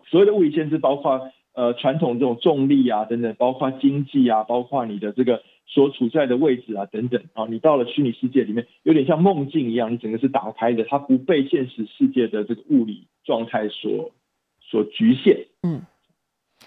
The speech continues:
Speaker 2: 那现在包括脸书，包括微软，他们都想要去建构这一个元宇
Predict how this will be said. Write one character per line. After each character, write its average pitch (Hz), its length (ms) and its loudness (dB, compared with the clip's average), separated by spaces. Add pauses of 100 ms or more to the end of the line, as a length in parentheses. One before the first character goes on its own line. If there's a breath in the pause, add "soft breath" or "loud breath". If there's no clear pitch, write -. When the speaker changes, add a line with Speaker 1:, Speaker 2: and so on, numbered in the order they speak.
(260 soft breath)
Speaker 2:
那 311 120 2
现 285 300 -2
在 214 340 2 (460)
包 262 120 0
括 269 140 0
脸 175 300 0
书， 180 380 -8
包 226 140 -2
括 220 300 0
微 143 280 0
软， 196 360 2
他 220 120 -4
们 220 180 -2
都 254 140 4
想 202 180 -6
要 127 60 -10
去 180 180 -10 (120)
建 185 340 -2
构 156 260 0
这 143 200 -4 (100)
一 127 220 -8
个 143 260 -2
元 127 260 -2
宇 131 140 -10